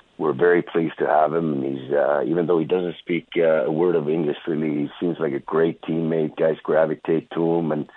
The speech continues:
uh, it's been interesting to see him and, uh, Alexander Texier, who's French. They hang out all, all the time together, and, and they don't speak the same language. So it's, <laughs> it's an interesting dynamic for sure. But he's an intriguing player because he's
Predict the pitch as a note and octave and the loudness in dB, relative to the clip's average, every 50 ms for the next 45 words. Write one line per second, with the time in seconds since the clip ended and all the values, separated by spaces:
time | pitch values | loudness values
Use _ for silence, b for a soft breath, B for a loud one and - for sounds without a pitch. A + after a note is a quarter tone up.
0 | B B B B B B B B - - D2+ D2 C#2+ C#2+ C#2+ C2+ D2 C#2 C2 D2 | B B B B B B B B -10 -8 -6 -4 -4 -4 -4 -4 -4 -4 -4 -4
1 | C#2 C#2+ D2 D2+ D2+ - - - - D#2 C#2+ C#2 C#2 D#2+ E2+ - - - - F2 | -4 -2 -2 -2 -4 -4 -6 -6 -4 -2 0 0 -2 -2 -4 -6 -8 -8 -4 -4
2 | D#2+ D2 D2+ D#2 - - - D#2+ D2+ D2 D2+ D#2+ F2 F2 E2+ D#2+ D2+ D2 D2+ D2+ | -4 -4 -4 -6 -8 -6 -4 -4 -2 -2 0 0 0 0 0 0 0 0 2 2
3 | C#2+ C#2 C2+ B1+ D#2+ E2 D#2+ - - F2 E2+ D2+ D2 - - - E2 D#2 - - | 2 2 2 2 2 0 0 0 -2 -2 0 0 -2 -2 -2 -2 -2 -2 -2 -4
4 | E2 D#2+ D2 C#2 C#2+ D2 - - - - F2+ F2 D#2+ D2 - - - D#2 D#2 D#2 | -2 -2 -2 -2 -4 -6 -8 -4 -2 0 2 2 0 -2 -6 -8 -6 -4 -2 0
5 | E2+ E2+ E2 E2 E2 E2 D2 E2 E2 D#2+ D#2 C#2+ - - F2+ F2 D#2+ D2+ D#2 - | 0 2 2 2 2 2 2 4 2 2 2 -2 -2 0 2 2 2 0 -2 -2
6 | - F2+ E2+ E2 D2 D#2+ C#2+ - F2 E2 F2 E2+ D#2+ D2+ D2+ - - B B B | 0 0 0 0 0 -2 -2 0 2 4 4 4 2 2 0 -4 -10 B B B
7 | B B B B - D#2+ D#2+ D#2+ D#2+ E2 E2 - - - F2+ E2 - - - - | B B B B -10 -6 -4 -2 -2 -2 -2 -4 -6 -8 -8 -8 -8 -10 -6 -2
8 | - E2+ D#2+ D2+ D#2+ E2+ E2+ E2 D#2 C2 - - - - - D2+ - - E3 D3 | -2 0 0 0 0 0 0 0 0 -2 -4 -6 -8 -4 -2 -2 0 0 0 -2
9 | - - C#3 A#2+ A#2 - - - - - - - - - - - - D#2+ D#2 - | 0 0 2 2 2 0 -2 -6 -4 -2 -4 -4 -6 -8 -12 -8 -6 -6 -2 0
10 | - D2 D2 D2+ D#2 D#2+ D2+ D2 D2+ D#2 - - D#2+ D2+ - - - E2+ D#2 D2+ | 0 0 0 0 0 -2 -2 -2 -4 -8 -8 -8 -8 -8 -6 -4 -2 0 0 0
11 | C#2+ C#2 C#2 C#2+ - - - B B B B B B _ _ - G2 A2+ C3+ D3 | 0 0 -2 -4 -6 -8 -16 B B B B B B _ _ -4 -2 0 2 2
12 | D#3+ D#3+ D3+ B2+ - - D3 C3 B2 B2 G#2+ E2 - A2 A#2+ A#2+ G#2 E2+ D2+ - | 4 4 2 2 2 2 2 2 2 0 0 0 2 4 4 4 4 4 2 0
13 | - D#2+ - E2+ D#2 - - D#2 | -4 -4 -4 -4 -4 -4 -6 -12